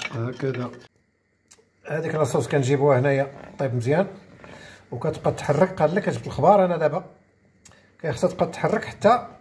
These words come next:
تعقد، فهمتي؟ تولي قاصحه، ما تبقاش هكا سميتو. آه، ولكن يمكن نزيدو لها شويه الطحين،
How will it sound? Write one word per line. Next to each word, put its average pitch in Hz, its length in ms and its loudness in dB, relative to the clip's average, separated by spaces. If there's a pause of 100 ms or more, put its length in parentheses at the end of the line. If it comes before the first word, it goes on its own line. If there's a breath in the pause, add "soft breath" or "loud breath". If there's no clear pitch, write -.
(160)
تعقد، 127 340 -2 (540)
فهمتي؟ 175 180 -4
تولي 139 280 -6
قاصحه، 135 340 -6
ما 101 60 -6
تبقاش - 260 -8
هكا 113 480 -6 (120)
سميتو. - 320 -12 (1600 loud breath)
آه، 120 220 -8
ولكن 143 200 -4
يمكن 127 160 -4
نزيدو 135 240 0
لها 131 100 0
شويه 135 180 -2
الطحين، 113 300 -6